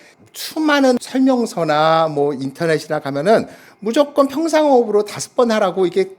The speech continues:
그냥 고착화돼 있어요. 그게 효과는 더 적은데. 그래서 평상호흡 다섯 번으로 꼭 하시겠다는 분들이 있으면 숨은 또 잘 쉬어. 시키면 잘해. 그럼 이걸 또 어떻게 하시냐면 이거를 잘 뿌린 다음에 이거를 아주 세게 다섯 번 하는 거예요.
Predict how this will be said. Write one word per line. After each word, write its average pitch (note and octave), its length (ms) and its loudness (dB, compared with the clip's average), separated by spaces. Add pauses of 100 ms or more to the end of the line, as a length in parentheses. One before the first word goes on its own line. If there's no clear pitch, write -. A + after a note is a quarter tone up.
그냥 F#3+ 280 0
고착화돼 A3+ 420 0
있어요. G2+ 540 0
그게 D3 100 -4
효과는 G#3+ 360 0
더 C3 120 -4
적은데. B2+ 720 -2 (300)
그래서 A3+ 160 -4
평상호흡 D#4+ 560 0
다섯 - 300 -6
번으로 A3+ 320 4
꼭 C#4 320 -2
하시겠다는 B3+ 460 -2
분들이 E3+ 520 -4 (180)
있으면 A3+ 160 -4
숨은 F#4 260 0
또 E4+ 100 -2
잘 G3+ 300 0
쉬어. C4+ 320 2
시키면 D4 300 0
잘해. A3+ 360 0 (260)
그럼 B3 160 6
이걸 A#3+ 220 6
또 A#3+ 80 2
어떻게 E3 260 0
하시냐면 G3+ 460 -2
이거를 E3+ 400 -2 (220)
잘 D#3+ 180 -14
뿌린 C#4 400 -2
다음에 G#3 300 4
이거를 F3 480 4
아주 A3+ 180 0
세게 D#4+ 640 -4
다섯 F3 260 -6
번 F#3 140 2
하는 A#3 160 4
거예요. F#2 320 0